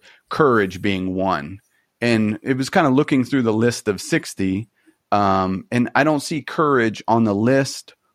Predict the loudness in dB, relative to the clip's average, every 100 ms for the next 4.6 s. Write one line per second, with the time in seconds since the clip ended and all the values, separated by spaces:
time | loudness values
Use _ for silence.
0 | 0 2 2 2 0 -2 -2 -2 2 2
1 | 0 0 0 2 2 -2 -6 -10 -14 -18
2 | -6 0 2 2 0 -2 -6 -10 _ _
3 | _ _ -6 0 2 2 0 -4 -12 _
4 | 0 2 2 0 -4 -10